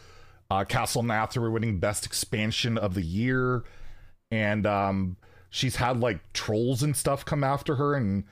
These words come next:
try and, like, kinda get me involved to, like, I don't know, like, tell them not, like, I remember there was one time she, uh, she added me, say, and added me with, like, this email she got from just a complete piece of crap, uh, giving her crap, saying, "I'm sorry, Zeddy," I, or whatever. And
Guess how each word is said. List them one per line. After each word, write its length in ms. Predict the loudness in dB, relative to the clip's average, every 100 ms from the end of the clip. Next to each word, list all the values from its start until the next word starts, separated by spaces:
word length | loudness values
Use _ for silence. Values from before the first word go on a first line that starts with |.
| -14 -20 -8
try 200 | -2 0
and, 220 | 0 0
like, 220 | 0 -2 -4 -20 _ -4
kinda 200 | 0 2
get 160 | 2
me 120 | 2
involved 420 | 0 2 2 0 0
to, 40 |
like, 300 | 0 2 0 -4 -16 -20 -20 -20 -20 -20 -20 -2
I 200 | 2 2
don't 80 | 2
know, 120 | 2
like, 180 | 0 -2 -6 -20 _ _ -2
tell 120 | 0
them 160 | 2
not, 240 | 2 0 0
like, 260 | -2 0 -2
I 100 | -2 -2
remember 320 | 0 2 2
there 100 | 2
was 140 | 2 2
one 200 | 0 0
time 200 | 0 0
she, 300 | 0 0 2
uh, 220 | 2 0 -4 -16 -20 -20 -16
she 260 | -4 -2 0
added 340 | 0 2 0
me, 160 | 0 0
say, 240 | 2 0 0
and 240 | 0 0 0
added 220 | 0 2
me 60 |
with, 120 | 2 0
like, 140 | 0
this 200 | -2 -2
email 320 | 0 0 2
she 160 | 0 0
got 180 | 0 0
from 160 | 0
just 160 | 0 -2
a 60 |
complete 440 | -2 -2 -2 -2 -2
piece 200 | -2 -2
of 80 | -2
crap, 480 | 0 2 2 0 -8 -20 -20 -20 -4
uh, 100 | -2
giving 240 | 0 0
her 120 | 0 0
crap, 340 | 0 -2 -2
saying, 260 | -2 -2 0
"I'm 140 | 0
sorry, 380 | 0 2 2 2
Zeddy," 280 | 2 2 2
I, 200 | 2 0
or 200 | -2 0
whatever. 400 | 2 2 2 2
And 100 | 0